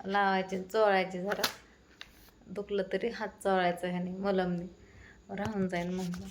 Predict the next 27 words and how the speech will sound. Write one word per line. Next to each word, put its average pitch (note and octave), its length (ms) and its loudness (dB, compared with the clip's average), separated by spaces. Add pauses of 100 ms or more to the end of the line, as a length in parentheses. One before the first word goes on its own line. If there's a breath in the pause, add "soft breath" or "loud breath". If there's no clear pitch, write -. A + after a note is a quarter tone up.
(640 loud breath)
म्हणलं F#3 240 0
एवढं G3 220 2
काय F#3 180 0
घाबरायचं G3 520 2
काय F#3+ 180 -6
कारण G3+ 420 4
नाही F#3+ 180 0
म्हणलं, F#3+ 380 -2
सूज F#3+ 380 -2
स्टीलची G#3 540 0
सोय A3+ 200 2
होती A3 320 0
ना, A3+ 160 2
त्याच्यामुळं G3+ 640 -2
ते F#3 500 0
आठवडा F#3+ 480 2
झाला F#3+ 240 0
सूज F#3+ 280 -2
ओसरली G3 460 2
नाही G#3 180 4
आणि G3 260 0
दुखतंय - 420 -2
पण F3+ 220 -4
हात, F#3 280 -6 (680 loud breath)
त्याच्यामुळं F#3+ 540 -2
दुखतंय G3 400 0
बघा. F#3 280 -4